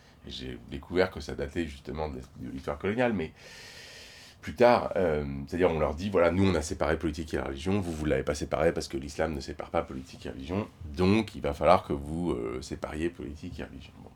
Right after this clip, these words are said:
Et du coup, ça, ça suppose un récit de l'Occident qui est un récit de la sécularisation, sécularisation étant, parfois on appelle ça évidemment laïcisation, mais ça c'est une norme, c'est-à-dire que c'est une norme à laquelle on est censé se conformer pour être un sujet, euh, moderne, euh,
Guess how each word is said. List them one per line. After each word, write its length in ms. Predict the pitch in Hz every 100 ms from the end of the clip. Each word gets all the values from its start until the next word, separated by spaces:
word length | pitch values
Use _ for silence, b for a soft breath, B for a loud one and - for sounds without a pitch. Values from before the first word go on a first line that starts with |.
| - -
Et 80 | 71
du 80 |
coup, 160 | 71 117
ça, 180 | 110 123
ça 100 | 95
suppose 340 | - 76 92
un 100 | 73
récit 280 | 76 78 90
de 60 | 76
l'Occident 380 | 71 71 95
qui 140 | 107 -
est 20 |
un 80 | 69
récit 240 | 73 -
de 60 | 87
la 60 |
sécularisation, 680 | 78 80 78 73 67 - 113
sécularisation 640 | 113 78 78 73 76 120 101
étant, 280 | - 107 - B B B B - 73 69 - -
parfois 280 | 73 - 78
on 60 |
appelle 200 | - 62
ça 160 | 65 71
évidemment 420 | 60 64 76 76 67 60
laïcisation, 760 | 65 73 73 67 64 - - 120
mais 100 | 69 - B B B
ça 180 | - 117
c'est 160 | 98
une 180 | 87 80
norme, 320 | 90 85 65 - -
c'est-à-dire 360 | - - 76 82
que 100 | 76
c'est 180 | - 76
une 200 | 78 69
norme 240 | 85 92
à 80 | 73
laquelle 320 | 67 90 95 65
on 20 |
est 40 | 80
censé 300 | 78 76 95
se 120 | -
conformer 580 | 76 80 71 69 85 107
pour 260 | - 76
être 160 | 87 -
un 80 | 71
sujet, 480 | - - 67 85 80
euh, 80 | 64 71 B B B B B B B -
moderne, 520 | 78 76 73 85 95
euh, 180 | 67 64